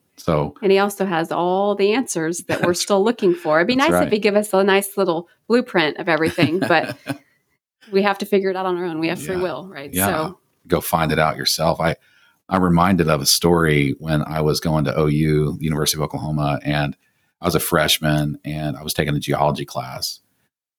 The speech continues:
Speaker 1: And the professor, the very first day of the class, made it very clear to everybody that he was an atheist, that he did not believe in God and that he was gonna come from that perspective. And, and I was,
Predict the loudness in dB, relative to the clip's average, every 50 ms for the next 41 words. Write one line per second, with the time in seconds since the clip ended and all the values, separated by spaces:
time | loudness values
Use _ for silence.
0 | _ _ -6 -2 -2 0 0 0 -2 -4 -6 -8 -10 -4 0 0 0 2 2 0
1 | 0 0 0 0 0 2 2 4 4 2 2 0 -2 -2 -2 -2 0 0 0 0
2 | 0 -2 -4 -6 -6 -8 _ -12 -8 -6 -4 -2 -2 -4 -4 -6 -10 -12 -14 _
3 | _ _ _ _ _ _ _ 0 0 2 2 0 0 2 2 2 2 2 0 -4
4 | -4 -2 0 2 2 2 2 0 -2 -2 -2 -2 -2 -2 -2 -2 -2 -2 -2 -2
5 | -2 -4 -6 -6 -6 -6 -4 -4 -4 -4 -6 -6 -6 -6 -8 -8 -6 -4 -4 -6
6 | -6 -10 _ _ _ _ _ _ _ 0 0 2 2 0 -2 _ _ _ _ _
7 | _ _ _ _ _ _ _ _ _ _ _ _ 0 2 2 2 4 4 4 4
8 | 2 2 2 2 2 2 2 0 2 2 2 2 2 2 2 0 -2 -8 -8 -6
9 | -6 -4 -4 -4 -4 -4 -2 -2 -2 -4 -4 -8 _ _ _ _ _ _ -4 -2
10 | 0 0 0 0 2 0 0 0 0 0 0 0 0 0 0 0 0 0 -2 -2
11 | -2 -2 -2 -2 -2 -4 -4 -4 -4 -4 -4 -6 -12 _ _ _ _ _ _ _
12 | -20 -20 -20 _ _ _ -4 -2 0 2 2 2 0 -2 -4 -6 -8 -8 -4 0
13 | 2 2 2 2 2 0